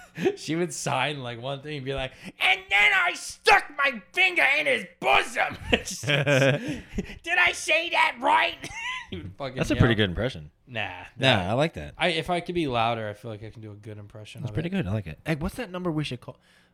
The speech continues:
Speaker 2: The Trump hotline or whatever?
Speaker 1: This is the Trump hotline?
Speaker 2: Yeah, you could call.
Speaker 1: Who the fuck makes a Trump?
Speaker 2: No, for, like,
Speaker 1: Who,
Speaker 2: rotor
Speaker 1: what kind of
Speaker 2: fraud.
Speaker 1: fucking loser makes a hotline for any president?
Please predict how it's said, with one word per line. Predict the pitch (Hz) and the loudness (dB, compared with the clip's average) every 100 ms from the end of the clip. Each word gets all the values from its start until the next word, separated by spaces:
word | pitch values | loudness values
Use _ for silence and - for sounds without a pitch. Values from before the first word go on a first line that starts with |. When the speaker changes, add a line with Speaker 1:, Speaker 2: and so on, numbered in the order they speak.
| _ - | _ -12
Speaker 2:
The | |
Trump | 117 143 127 | -6 -4 -4
hotline | 120 117 131 139 | -6 -10 -10 -12
or | 139 | -12
whatever? | 147 143 139 _ _ _ | -12 -12 -16 _ _ _
Speaker 1:
This | 123 131 | -14 -12
is | |
the | 143 | -10
Trump | - 127 139 | -6 -6 -6
hotline? | 107 113 139 165 175 175 | -10 -12 -14 -18 -16 -12
Speaker 2:
Yeah, | 127 | -10
you | 92 | -10
could | 90 | -12
call. | - | -8
Speaker 1:
Who | - 262 | -4 -2
the | 392 | -4
fuck | - - 240 247 | -10 -4 -2 0
makes | 190 196 - | 0 -2 -4
a | |
Trump? | 135 160 139 | -6 -6 0
Speaker 2:
No, | 151 147 | 6 6
for, | 120 113 | 6 2
like, | 101 | 2
Speaker 1:
Who, | 214 277 | 4 4
Speaker 2:
rotor | 127 | 4
Speaker 1:
what | 226 | 4
kind | - | 2
of | - | 2
Speaker 2:
fraud. | 175 - | 0 0
Speaker 1:
fucking | 240 226 175 | 0 0 2
loser | 190 160 | 2 2
makes | 135 139 | -2 -4
a | 127 | -4
hotline | 143 131 139 131 127 | -4 -4 -4 -6 -6
for | 120 | -10
any | 110 98 | -12 -14
president? | - 98 90 | -18 -20 -20